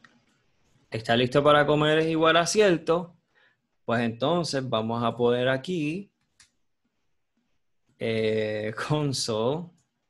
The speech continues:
consola, dot write line, esto... Anda pa'l caramba. Entonces,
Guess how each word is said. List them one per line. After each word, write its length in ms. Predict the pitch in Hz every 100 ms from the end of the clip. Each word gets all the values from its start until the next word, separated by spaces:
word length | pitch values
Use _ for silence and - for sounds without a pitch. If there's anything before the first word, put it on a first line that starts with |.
| _
consola, 960 | - 107 - 160 143 127 127 147 180 _ _ _ _ _ _ -
dot 320 | 107 107 113
write 640 | 135 151 139 143 160 - _ -
line, 840 | 120 120 156 147 143 143 156 - _ _ _ _ _ _ _ _ _ _ _ _
esto... 1900 | 117 110 - _ - 107 107 101 101 101 101 98 98 98 101 104 120 139 - - _ _ _ _ _ _ _ _ _ _ _ _ _ _ _ _ _ _ _ _ _ _ _ _ _ _ _ _ _ _ -
Anda 240 | 139 123
pa'l 160 | 107 98
caramba. 460 | 110 113 110 - - _ - - _ _ _ -
Entonces, 540 | 110 151 170 131 107